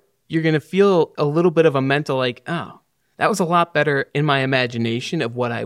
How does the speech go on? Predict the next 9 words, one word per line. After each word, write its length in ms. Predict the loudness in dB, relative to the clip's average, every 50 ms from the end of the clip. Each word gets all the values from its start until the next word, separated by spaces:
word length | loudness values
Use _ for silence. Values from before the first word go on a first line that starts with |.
| -8 -8
anticipated 840 | -8 -10 -10 -8 -10 -10 -10 -10 -10 -6 -4 -2 -2 -2 -4 -4
than 160 | -4 -6 -6 -6
it 100 | -8 _ -6
actually 420 | -6 -4 -4 -6 -8 -8 -8 -8
was 560 | -6 -4 -2 -2 -2 -2 -4 -6 -8 -12 -14 -12 -8
when 120 | -6 -4
I 100 | -4 -4
did 280 | -6 -4 -2 0 0 0
it." 240 | -2 -6 _ -20